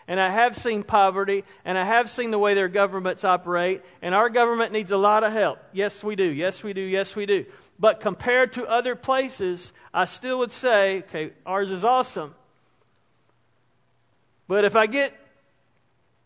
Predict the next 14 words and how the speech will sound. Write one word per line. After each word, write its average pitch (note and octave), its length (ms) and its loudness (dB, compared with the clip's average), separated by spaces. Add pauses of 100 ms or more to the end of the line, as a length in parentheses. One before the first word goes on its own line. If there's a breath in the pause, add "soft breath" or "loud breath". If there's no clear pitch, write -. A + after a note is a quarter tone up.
(540)
not B3+ 300 4
necessarily B3 520 0
too C#4 280 -2
patriotic, G#3+ 840 0 (500)
maybe, F#3+ 340 -4 (160)
maybe F3+ 240 -6
you G3 80 -12
can F#3+ 180 -12
get A3 160 -10
too F3 120 -14
patriotic, C#3+ 580 -8
I D#3 80 -8
don't E3 140 -12
know. D#3+ 140 -14